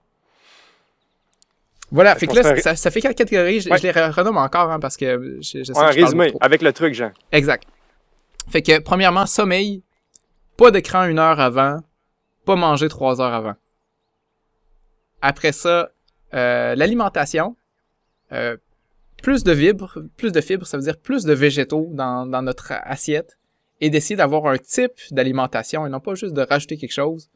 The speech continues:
Speaker 1: comme l'alimentation méditerranéenne, qui inclut des poissons et beaucoup de légumes et de végétaux.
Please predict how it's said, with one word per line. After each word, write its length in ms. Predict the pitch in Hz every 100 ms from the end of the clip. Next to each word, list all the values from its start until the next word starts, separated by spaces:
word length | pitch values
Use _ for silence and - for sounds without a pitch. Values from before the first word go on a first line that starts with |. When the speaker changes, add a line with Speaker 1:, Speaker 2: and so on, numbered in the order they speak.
| _ _ _ -
Speaker 1:
comme 200 | 202 185
l'alimentation 640 | 151 139 139 135 - 151
méditerranéenne, 800 | 143 120 - 117 117 127 147 147
qui 200 | - 190
inclut 340 | 180 - 185
des 140 | 151 147
poissons 680 | - 180 165 - 160 160 165 _ _ - - - _ _ _ -
et 200 | 208 208
beaucoup 400 | 165 160 190 180
de 100 | 147
légumes 480 | 143 135 151 147 139
et 80 | 127
de 80 |
végétaux. 420 | 117 113 113 110